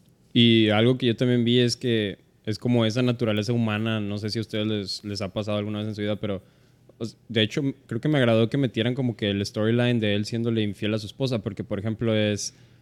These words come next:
como persona es de que, "Ay, pues, ¿qué tanto es esto?". O sea, de que, "Ay, pues, nomás la voy a ir a ver,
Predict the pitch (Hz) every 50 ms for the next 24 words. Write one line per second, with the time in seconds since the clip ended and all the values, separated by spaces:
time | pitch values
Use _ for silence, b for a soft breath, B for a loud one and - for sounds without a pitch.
0 | b b b - - 101 107 95 - 107 101 - 107 107 110 117 117 117 113 113
1 | 107 110 113 - - 65 52 92 101 107 120 - - 110 - - 117 - - 123
2 | 131 123 - 135 131 127 127 120 113 - 117 113 - - - 90 92 92 92 90
3 | 90 90 95 - 92 95 120 120 - 120 117 107 113 120 127 131 139 139 135 139
4 | 135 113 107 104 - -